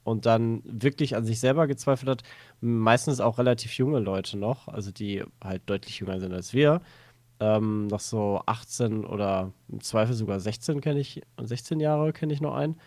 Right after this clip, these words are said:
ähm, die wirklich stark an sich selber dann zweifeln und auch gar nicht wissen, wie sie damit umgehen sollen und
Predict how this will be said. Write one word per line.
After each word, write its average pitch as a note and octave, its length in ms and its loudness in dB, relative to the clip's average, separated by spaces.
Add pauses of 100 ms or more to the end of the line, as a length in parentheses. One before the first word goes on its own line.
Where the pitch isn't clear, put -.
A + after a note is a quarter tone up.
(400)
ähm, C3 420 6
die B2+ 200 2
wirklich D3 340 6
stark D3 240 10
an D#3 100 6
sich C3+ 140 2
selber D3+ 260 8
dann C3 160 6
zweifeln B2 540 4
und A#2+ 180 0
auch A#2+ 140 0
gar B2+ 160 6
nicht C3 160 2
wissen, C3+ 380 2
wie C3 80 2
sie B2 160 -4
damit A#2+ 260 4
umgehen G3 340 2
sollen G#2 380 0
und G#2+ 220 -4